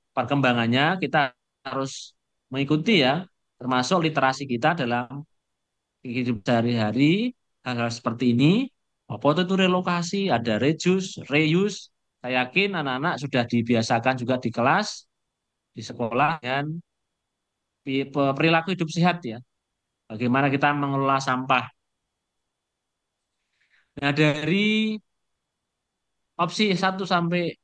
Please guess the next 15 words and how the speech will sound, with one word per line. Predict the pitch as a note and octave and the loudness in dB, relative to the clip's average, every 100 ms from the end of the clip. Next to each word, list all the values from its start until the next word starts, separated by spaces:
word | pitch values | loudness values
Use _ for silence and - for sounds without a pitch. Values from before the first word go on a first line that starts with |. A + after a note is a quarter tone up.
| - | -6
lima | E3+ - E3 D3+ | -6 -2 -2 0
ini, | B2 C#3 B3 - _ _ _ _ _ - | -2 -4 -6 -12 _ _ _ _ _ -4
kita | C#3+ | 0
lihat | C#3 D3+ - | 2 2 0
ya, | A2+ C3+ E3+ _ _ _ _ _ _ | -4 -4 -8 _ _ _ _ _ _
yang | C#3+ C#3 | -2 0
tepat | - - F3+ - _ | 0 0 -2 -4 _
itu | - D3 | -6 0
adalah | F3 C#3 D3+ | 2 4 4
yang | D3 C#3 | 2 0
pertama, | C#3 B2+ B2 E3 A3 A#3+ _ _ _ _ _ _ _ _ _ _ | 0 2 4 2 0 -4 _ _ _ _ _ _ _ _ _ _
sanksi | - D3 D3+ G3 G#3+ F3+ - A#2 - | -4 -2 -2 0 2 2 -2 -8 -4
ya, | F#2 G#2+ F3 - _ _ - | 0 0 0 -6 _ _ -20
hukuman | G#2+ B2 C3+ C3+ A2+ | -8 0 2 2 0
itu | G#2 D3+ F3 E3 | -2 2 2 2